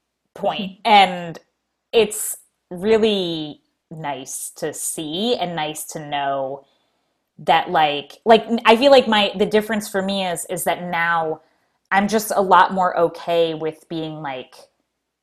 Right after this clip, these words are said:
Speaker 1: "Oh yeah, that's just part of the process," or "Nothing is wrong with me," or like,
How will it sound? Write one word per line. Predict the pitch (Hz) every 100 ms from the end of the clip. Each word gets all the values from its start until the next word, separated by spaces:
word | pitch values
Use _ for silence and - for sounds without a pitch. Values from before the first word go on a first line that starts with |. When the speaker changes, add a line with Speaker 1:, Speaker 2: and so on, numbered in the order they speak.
| _ 240
Speaker 1:
"Oh | 247
yeah, | 262 277 185
that's | 165 180 175 -
just | 202 185 -
part | - 180
of | 170
the | 165
process," | - 143 143 156 135 131 -
or | 175
"Nothing | 165 151 - 165
is | 151 156
wrong | 139 139
with | 139 151
me," | 139 135 143
or | 180 175
like, | 170 156 151